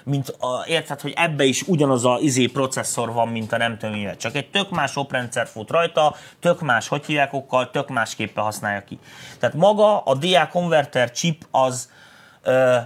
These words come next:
nem nagyon garantál ilyen szempontból semmit. Tehát az, hogy most Crystal vagy Burn Brown,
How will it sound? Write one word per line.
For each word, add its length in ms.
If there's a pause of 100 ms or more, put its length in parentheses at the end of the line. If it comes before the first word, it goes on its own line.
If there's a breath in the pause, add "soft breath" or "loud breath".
nem 300
nagyon 280
garantál 680 (160)
ilyen 280
szempontból 640
semmit. 440
Tehát 220
az, 120
hogy 120
most 180
Crystal 600
vagy 160
Burn 340
Brown, 500